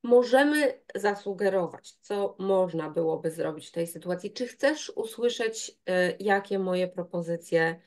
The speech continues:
są, co można byłoby zrobić w tej sytuacji? Jeżeli,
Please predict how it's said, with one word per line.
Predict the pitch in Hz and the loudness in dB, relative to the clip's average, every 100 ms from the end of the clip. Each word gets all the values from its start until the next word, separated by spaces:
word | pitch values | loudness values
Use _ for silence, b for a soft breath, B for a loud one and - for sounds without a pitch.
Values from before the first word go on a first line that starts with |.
| b b b | b b b
są, | - 202 185 180 | -2 0 2 0
co | 190 | -2
można | 185 180 185 | 0 0 0
byłoby | 175 180 175 175 | 2 2 2 0
zrobić | 175 175 165 - | 0 0 -2 -6
w | - | -10
tej | 151 | -8
sytuacji? | 160 160 170 160 160 - 214 214 B B B B | -8 -8 -6 -4 -6 -8 -10 -10 B B B B
Jeżeli, | 196 220 233 220 214 208 | -4 -2 -2 -2 -4 -8